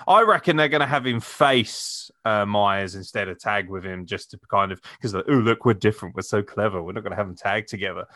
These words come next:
Oh, Matt Cardo-, Matt Under Cardona is so upset with the way that Myers behaves. "Why are you grabbing people's headgear? I don't like that.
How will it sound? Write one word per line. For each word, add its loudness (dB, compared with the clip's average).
Oh, -2
Matt -2
Cardo-, 2
Matt 0
Under 2
Cardona 2
is -6
so 2
upset -4
with -10
the -12
way -4
that -8
Myers 0
behaves. -6
"Why 0
are -2
you -8
grabbing 0
people's -6
headgear? -6
I 0
don't -4
like -2
that. -8